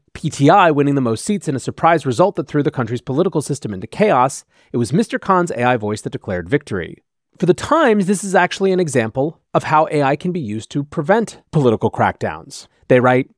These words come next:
"As concerns grow about the use of artificial intelligence and its power to mislead, particularly in elections,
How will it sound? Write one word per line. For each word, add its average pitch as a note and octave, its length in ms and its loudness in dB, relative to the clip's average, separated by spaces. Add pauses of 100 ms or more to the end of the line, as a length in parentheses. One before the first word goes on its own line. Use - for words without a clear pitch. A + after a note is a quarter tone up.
(120)
"As C3+ 100 -2
concerns E3+ 520 0
grow E3 240 6
about D#3 180 4
the D3 80 -6
use C#3+ 220 0
of B2+ 80 -4
artificial A2+ 420 -4
intelligence F#3 540 -2
and C3+ 100 -2
its - 80 -10
power A2+ 260 0
to A2+ 60 -2
mislead, F3+ 540 -4
particularly C#3+ 520 -4
in G2+ 120 -6
elections, C3 560 0